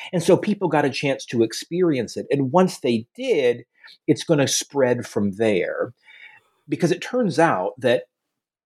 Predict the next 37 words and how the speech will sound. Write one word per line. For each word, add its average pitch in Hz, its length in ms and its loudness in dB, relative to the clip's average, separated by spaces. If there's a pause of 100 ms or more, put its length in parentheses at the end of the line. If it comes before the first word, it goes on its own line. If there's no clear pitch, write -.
(140)
<sighs> - 920 -6
baseball 127 500 2
is 127 200 -2
by 110 160 0
far 95 300 0
at - 60 -4
this - 160 -6
point 98 240 -4
the 95 60 -6
most 90 200 -2
popular 92 320 -6
sport 90 380 -10
in - 100 -20
the - 60 -8
country, - 320 -14
but - 140 -18
baseball 269 340 -2
is 247 140 -2
relatively 220 460 -2
expensive. - 720 -2
You 104 160 -8
need, 104 280 2 (500)
you 147 100 -4
need 165 200 2
bats 160 460 -4
and 110 120 0
you 110 100 2
need 113 240 -2
balls 135 640 -4
and 117 100 -6
you 123 120 0
need, 127 300 0 (520)
uh, 113 180 2
gloves, 147 560 0
you 135 100 -2
need 139 300 2
equipment - 640 0